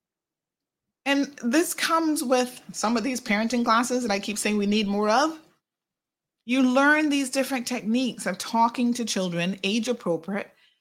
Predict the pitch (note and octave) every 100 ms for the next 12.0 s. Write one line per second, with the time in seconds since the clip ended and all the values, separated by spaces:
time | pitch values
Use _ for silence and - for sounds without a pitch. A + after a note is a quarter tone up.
0 | _ - G3 F3 F#3+ F#3+ B3+ A#3+ F3+ E3+
1 | D#3 E3+ G3+ - D3+ A#3 A#3 G#3+ E3+ E3
2 | F#3+ F3 E3 E3+ - E3+ D#3+ D#3+ D#3+ D#3+
3 | A#3 A#3+ C4 A3+ D3+ G3 E4 _ _ _
4 | _ _ _ _ _ _ _ _ - -
5 | _ F#3 F3 F#3 D#3 F#3 G#3 A#3+ B3 A3+
6 | A3+ A3 G#3 F#3+ G3+ - - E3 D3+ E3+
7 | D4+ D#4 _ _ _ _ _ _ _ G3
8 | F#3+ G#3 G3 G#3+ A3 G#3 - E3+ F3 -
9 | A#3+ A#3+ F3+ E3 F#3+ A#3+ - D#3+ - F3
10 | F3 G#3+ G3 - F3+ E3 E3 F3+ - F3
11 | F3 G#3 G#3+ G#3+ A#3+ G#3 D3 D#3 B3